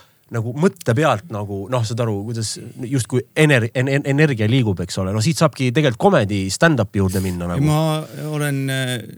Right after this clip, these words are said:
Speaker 2: just töö osas nagu, ma olen täiesti nõus, äh, sellega. Ja üks asi, mis ma olen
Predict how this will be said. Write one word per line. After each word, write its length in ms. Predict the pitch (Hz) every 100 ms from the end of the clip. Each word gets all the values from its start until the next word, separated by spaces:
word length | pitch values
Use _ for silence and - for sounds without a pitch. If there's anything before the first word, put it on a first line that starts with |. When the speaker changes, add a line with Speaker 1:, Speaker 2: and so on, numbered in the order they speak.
| - 156 -
Speaker 2:
just 220 | 151 -
töö 720 | 165 123 107 90 82 110 107 -
osas 340 | 113 104 90
nagu, 220 | 95 92 92
ma 80 | 127
olen 100 | 127
täiesti 240 | 131 113
nõus, 380 | 120 131 113 -
äh, 380 | 107 101 101 87 - -
sellega. 480 | 107 117 104 92 90
Ja 140 | 107
üks 80 | 131
asi, 160 | 147 139
mis 140 | 117 110
ma 120 | 110
olen 240 | 104 101